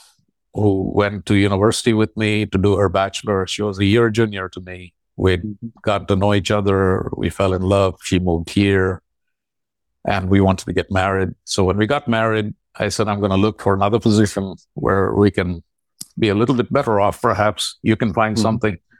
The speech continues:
Speaker 1: She found a job for herself in a city called Newport Beach in Southern California. So I started to look for something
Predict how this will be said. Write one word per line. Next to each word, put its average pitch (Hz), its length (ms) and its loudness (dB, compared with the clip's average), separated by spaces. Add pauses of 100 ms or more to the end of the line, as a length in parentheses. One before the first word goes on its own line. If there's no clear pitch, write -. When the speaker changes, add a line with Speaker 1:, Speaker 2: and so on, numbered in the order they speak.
Speaker 1:
She 196 200 4
found 135 300 2
a 117 40 2
job 139 260 0
for - 140 2
herself 131 580 -2
in 123 300 0 (680)
a 110 60 0
city 127 260 2
called 110 240 0
Newport 123 400 0
Beach 104 240 2
in 98 100 0
Southern 95 280 0
California. 95 680 0
So - 180 0
I 98 80 4
started 107 300 0
to 104 60 2
look 104 200 2
for 107 100 0
something 101 500 -2